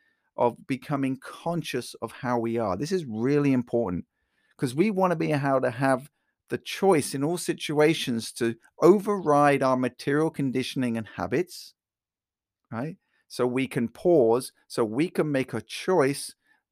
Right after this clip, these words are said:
that it, that when we act, we are doing what's best for our dev-, uh, for Krishna's pleasure, for our devotional life.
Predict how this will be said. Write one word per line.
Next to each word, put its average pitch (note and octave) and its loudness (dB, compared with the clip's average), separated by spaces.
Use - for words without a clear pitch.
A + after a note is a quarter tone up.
that B2+ 0
it, B2+ 0
that B2+ 2
when C3+ 0
we C3 -2
act, - 2
we B2 -2
are B2 2
doing B2 0
what's A#2 0
best A2+ 0
for A2 0
our G#2+ 2
dev-, G2+ -8
uh, G#2+ -4
for - -6
Krishna's - -8
pleasure, F#2+ -4
for G2 -6
our F#2+ -8
devotional F#2+ -6
life. - -12